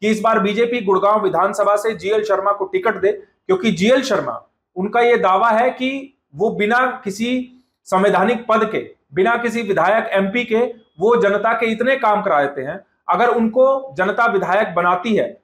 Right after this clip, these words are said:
तो उन्हें और शक्ति मिलेगी और पावर मिलेगी और वो गुरुग्राम के उन लापरवाह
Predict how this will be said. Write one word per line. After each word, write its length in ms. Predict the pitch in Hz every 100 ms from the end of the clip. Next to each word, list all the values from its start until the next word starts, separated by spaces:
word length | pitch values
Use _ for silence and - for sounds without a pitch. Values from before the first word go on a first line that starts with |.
| -
तो 80 | 190
उन्हें 200 | 202 226
और 260 | 214 196 220
शक्ति 320 | 196 - 240
मिलेगी 420 | 233 226 226 247
और 240 | - 180 202
पावर 280 | 196 185 226
मिलेगी 400 | 220 214 214 269 - _ -
और 140 | 185 226
वो 240 | 233 285
गुरुग्राम 520 | 220 240 233 240 247 247
के 100 | 262
उन 180 | 262 233
लापरवाह 500 | 202 208 226 226